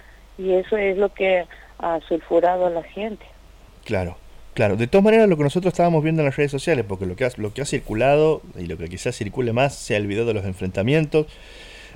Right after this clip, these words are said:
Speaker 2: pero veíamos también que anoche se había firmado un acta acuerdo entre el comisionado municipal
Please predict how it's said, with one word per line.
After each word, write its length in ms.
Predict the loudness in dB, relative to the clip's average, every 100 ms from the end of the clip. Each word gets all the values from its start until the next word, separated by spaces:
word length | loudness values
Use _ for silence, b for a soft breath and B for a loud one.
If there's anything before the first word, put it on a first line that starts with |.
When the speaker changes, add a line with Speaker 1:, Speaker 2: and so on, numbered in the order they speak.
| 0
Speaker 2:
pero 160 | 4
veíamos 280 | 6 4 4
también 580 | 2 2 4 2 0 -6
que 100 | -2
anoche 600 | 0 2 2 0 0 0 -2 -14 -20 -20 -20 -20 -20 -10
se 140 | -2
había 160 | 2 2
firmado 280 | 2 2 4
un 60 |
acta 220 | 2 -2
acuerdo 440 | -4 0 0 0 -2
entre 260 | -4 -4 -6
el 80 | -6
comisionado 460 | -4 -4 -4 -2
municipal 600 | -2 -4 -6 -4 -2 -2